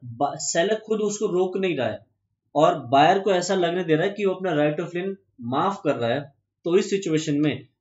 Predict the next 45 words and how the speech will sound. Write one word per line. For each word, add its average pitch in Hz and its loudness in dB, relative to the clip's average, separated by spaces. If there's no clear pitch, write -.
फिर 180 0
वो 175 0
right 156 4
of 160 -4
lien 160 -2
exercise 151 -2
नहीं 135 0
कर 117 -4
पाएगा। 110 -8
<clears throat> 196 -4
Next, 165 -2
unpaid 214 2
seller 185 0
does 151 6
not 202 2
lose 185 2
his 170 -4
lien 151 2
by 151 2
reason 170 2
only 151 2
that 139 0
he 165 0
has 170 0
obtained 175 -2
a 151 -2
degree 151 0
for 151 -4
the 160 -2
price 143 -2
of 117 -8
the 113 -10
goods। - -20
मान 180 2
लो 170 -2
seller 185 0
सामान 185 -2
दे 160 4
नहीं 160 -2
रहा 107 -6
क्योंकि - -10
उसको 202 0
पैसे 165 -2
नहीं 139 0
मिले, 98 -8